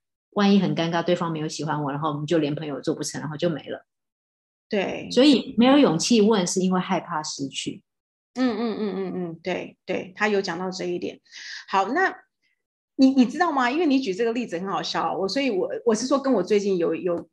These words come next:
Speaker 2: 呃，再延伸出另外一个想法，我这边想稍微讲一下。就是呢，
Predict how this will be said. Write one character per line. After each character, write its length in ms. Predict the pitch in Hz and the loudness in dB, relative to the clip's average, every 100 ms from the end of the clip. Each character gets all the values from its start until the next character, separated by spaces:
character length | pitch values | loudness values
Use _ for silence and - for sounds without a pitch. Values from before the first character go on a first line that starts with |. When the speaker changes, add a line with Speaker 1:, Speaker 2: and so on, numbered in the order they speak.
| _ | _
Speaker 2:
呃， 280 | - 175 131 _ | -8 -6 -6 _
再 120 | 277 | 0
延 240 | 240 190 190 | 2 2 0
伸 160 | 208 208 | 0 -2
出 140 | 202 | -2
另 120 | 196 | 0
外 120 | 190 | 0
一 20 | 170 | -2
个 60 | |
想 220 | - - | -4 -6
法， 160 | 180 156 | -4 -4
我 80 | 170 | -4
这 100 | 180 | -4
边 120 | 202 | -4
想 180 | 202 156 | -4 -6
稍 120 | 165 | -4
微 100 | 170 | -4
讲 240 | 165 - | -6 -8
一 40 | - | -8
下。 220 | - - _ _ - - _ | -8 -8 _ _ -20 -20 _
就 120 | - | -4
是 160 | 320 339 | 0 2
呢， 360 | 262 214 202 | 2 2 0